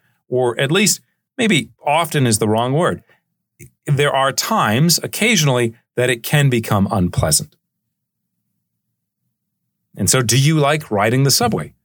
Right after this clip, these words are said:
When I lived in New York, I loved the subway. Plenty of New Yorkers love the subway, or they have a love-hate relationship with the subway, but they, they like it enough. You will meet people that will never ride the subway.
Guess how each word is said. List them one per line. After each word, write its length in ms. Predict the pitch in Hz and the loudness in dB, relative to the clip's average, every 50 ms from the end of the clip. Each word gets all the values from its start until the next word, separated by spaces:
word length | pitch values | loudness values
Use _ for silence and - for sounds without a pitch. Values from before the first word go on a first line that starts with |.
| _ _ _ _ _ _ _ | _ _ _ _ _ _ _
When 160 | - 110 101 | -6 -2 -2
I 80 | 98 110 | 0 0
lived 220 | 127 135 135 123 | 0 0 0 0
in 80 | 127 131 | 0 0
New 60 | 127 | 0
York, 300 | 127 139 160 180 175 - _ | 2 0 0 -2 -4 -6 _
I 80 | - 160 | -4 -2
loved 240 | 170 202 220 196 160 | 0 0 0 0 0
the 80 | 143 | 0
subway. 440 | 120 - 117 101 85 82 76 76 - _ _ _ _ _ _ _ _ _ _ _ _ _ _ _ _ _ _ _ _ _ _ _ _ _ _ _ - | 0 0 0 -2 -2 -4 -8 -8 -10 _ _ _ _ _ _ _ _ _ _ _ _ _ _ _ _ _ _ _ _ _ _ _ _ _ _ _ -6
Plenty 200 | 110 120 135 135 | -2 0 0 0
of 80 | 127 | 2
New 100 | 135 143 | 2 2
Yorkers 440 | 143 196 247 233 - 180 147 117 110 | 2 2 0 -2 -2 -2 -2 -2 -2
love 240 | 113 117 117 113 107 | 0 0 0 0 -2
the 100 | 113 107 | -2 -2
subway, 400 | - - 113 101 87 85 73 73 - | 0 0 0 -2 -2 -4 -8 -8 -6
or 240 | - 120 110 110 110 | -4 -2 0 0 0
they 120 | 113 123 | 0 0
have 120 | 117 131 131 | 0 0 0
a 60 | 139 | 0
love-hate 420 | 139 139 135 127 - 165 175 143 | 0 0 -2 0 0 -2 -2 0
relationship 600 | 139 123 113 107 101 90 - 95 - - 90 - | 0 0 0 0 0 -2 -2 -2 -2 -2 -4 -2
with 100 | - 87 | -4 -4
the 100 | - - | -2 -2
subway, 340 | - - 131 151 170 190 190 | -2 0 0 0 0 0 0
but 180 | 180 175 160 156 | 0 -2 -2 -2
they, 180 | 160 156 143 | 0 -2 -2
they 320 | - - 135 131 127 120 135 - _ _ | -2 -2 -2 -2 -2 -2 -4 -8 _ _
like 320 | - 113 110 113 113 - | -6 -2 -2 0 0 0
it 100 | 107 95 | 0 0
enough. 260 | 92 92 87 76 - _ _ _ _ _ _ _ _ _ _ _ _ _ _ _ _ _ _ _ _ _ _ _ _ _ _ _ _ _ _ _ _ _ _ _ | 0 0 -2 -2 -6 _ _ _ _ _ _ _ _ _ _ _ _ _ _ _ _ _ _ _ _ _ _ _ _ _ _ _ _ _ _ _ _ _ _ _
You 220 | - 92 90 101 113 | -10 -4 -2 0 2
will 120 | 127 131 | 2 2
meet 220 | 131 160 208 220 - | 2 2 0 0 0
people 300 | 160 147 143 160 160 156 | 0 0 0 0 0 0
that 180 | 156 156 151 | 0 -2 0
will 160 | 160 170 175 | 0 0 0
never 320 | 180 185 202 208 190 185 156 | 0 0 0 0 0 0 0
ride 260 | 127 120 110 104 95 | 0 0 0 0 0
the 80 | 92 92 | 0 -2
subway. 420 | - - 98 87 78 85 78 - | 0 0 0 -2 -4 -6 -8 -8